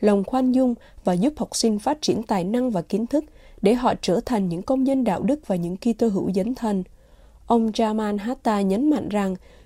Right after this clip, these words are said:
sự hiện diện của Kitô hữu tại Jordan là rất quan trọng. Trên thực tế, nó là bằng chứng sống động về sự đa dạng hiện diện ở Vương quốc Jordan, và do đó,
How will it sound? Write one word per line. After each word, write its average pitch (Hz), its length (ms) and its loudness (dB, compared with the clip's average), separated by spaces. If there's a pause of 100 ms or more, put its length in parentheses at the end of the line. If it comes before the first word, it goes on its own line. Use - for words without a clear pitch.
sự - 220 2
hiện 196 280 2
diện 214 220 2
của 226 100 -2
Kitô 285 320 4
hữu 214 200 4
tại 214 240 -2
Jordan 262 460 -2
là 185 120 0
rất 220 240 -4
quan 277 200 0
trọng. 185 300 -4 (480)
Trên 285 140 4
thực 233 220 -2
tế, 190 300 2 (320)
nó 214 220 2
là 294 140 4
bằng 196 220 -2
chứng 214 220 0
sống 254 340 -2
động 240 220 0
về 202 100 0
sự 190 240 0
đa 277 260 -2
dạng 196 200 2
hiện 180 260 0
diện 190 180 2
ở 185 100 -2
Vương 202 200 0
quốc 240 220 0
Jordan, 196 520 -2 (400)
và 196 80 2
do 220 240 4
đó, 196 320 -2